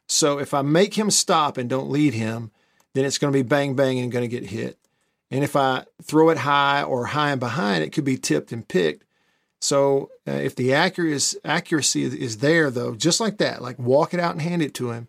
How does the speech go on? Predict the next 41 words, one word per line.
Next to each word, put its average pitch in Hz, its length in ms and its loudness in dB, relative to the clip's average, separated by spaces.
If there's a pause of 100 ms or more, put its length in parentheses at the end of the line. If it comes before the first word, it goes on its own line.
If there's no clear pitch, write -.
(280)
where 120 100 -8
he 151 140 4
doesn't 165 180 4
have 156 160 -2
to 139 100 -6
slow 143 220 0
down 135 180 0
or 120 60 -6
stop, 156 500 -2 (540)
now 143 240 2
I 156 80 2
can 147 140 -2
catch 160 320 -2
it 156 160 -6 (500)
and 131 460 0
outrun 143 540 2
my 131 180 2
guy 123 200 -2
and 123 80 -4
try 139 140 0
to 123 60 -2
make 123 180 -6
yards 120 300 -6
after 113 240 -10
the - 80 -14
catch. - 300 -10
So - 180 -8
accuracy 127 720 -6 (320)
on 120 120 -8
the 113 80 -12
throw. 131 380 -12 (1900)
And 151 220 0
this 165 140 2
is 147 120 2
one, 135 280 2
touchdown 160 480 2
on 113 80 -4
busted 127 440 0
play 131 280 2
right 120 200 -2
here 123 360 0